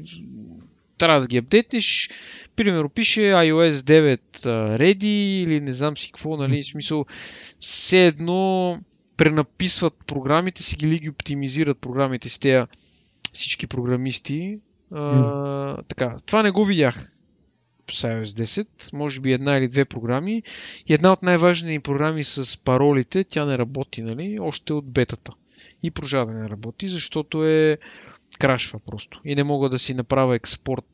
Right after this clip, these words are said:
Speaker 1: на паролите, не мога и да... Защото естествено не ми е премиум услугата.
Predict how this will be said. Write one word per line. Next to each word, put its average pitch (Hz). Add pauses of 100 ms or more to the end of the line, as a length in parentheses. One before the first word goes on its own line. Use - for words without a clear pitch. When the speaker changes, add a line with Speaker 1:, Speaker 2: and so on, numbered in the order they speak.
(100)
Speaker 1:
на 117
паролите, 175
не 175
мога 160
и 156
да... 156 (400)
Защото -
естествено 120
не 123
ми 139
е 135
премиум 107
услугата. 107